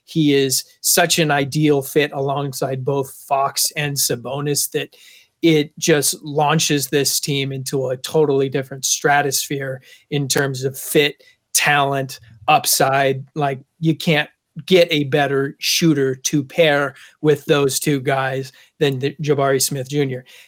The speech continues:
That said, I'm with you. I don't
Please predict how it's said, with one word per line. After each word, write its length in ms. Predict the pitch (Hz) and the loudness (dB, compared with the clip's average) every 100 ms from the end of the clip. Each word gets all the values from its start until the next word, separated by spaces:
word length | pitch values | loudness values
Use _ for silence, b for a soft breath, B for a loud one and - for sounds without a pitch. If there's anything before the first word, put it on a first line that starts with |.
| B | B
That 240 | 165 143 | 2 2
said, 380 | - 233 151 147 _ _ _ _ _ - | 2 4 2 -2 _ _ _ _ _ 2
I'm 400 | 175 165 156 - | 4 4 0 -4
with 280 | 185 170 160 | 2 2 4
you. 160 | 156 139 | 2 2
I 240 | 143 156 - _ | 2 0 -4 _
don't 400 | - 160 151 156 | 2 4 4 0